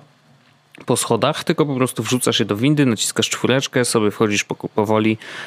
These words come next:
e, i później je wyciągasz. I to, mm, jakby dużo ratowało. My by akurat mieszkaliśmy właśnie na tym,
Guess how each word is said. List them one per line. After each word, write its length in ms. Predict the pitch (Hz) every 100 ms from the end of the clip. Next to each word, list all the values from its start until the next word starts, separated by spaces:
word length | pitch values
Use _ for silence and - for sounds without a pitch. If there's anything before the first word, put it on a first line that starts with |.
| -
e, 240 | - 101 98
i 100 | 101
później 300 | 104 101 98
je 80 | 95
wyciągasz. 520 | 95 90 92 - -
I 80 | 127
to, 160 | 185
mm, 480 | 175 - 135 139 131 - - -
jakby 180 | 135 143
dużo 320 | 160 160 147
ratowało. 480 | 131 131 113 98 95
My 160 | 120
by 100 | 185
akurat 380 | 147 - 156 143
mieszkaliśmy 540 | 143 - 135 135 143 127
właśnie 260 | 120 120
na 100 | 113
tym, 320 | 107 113 107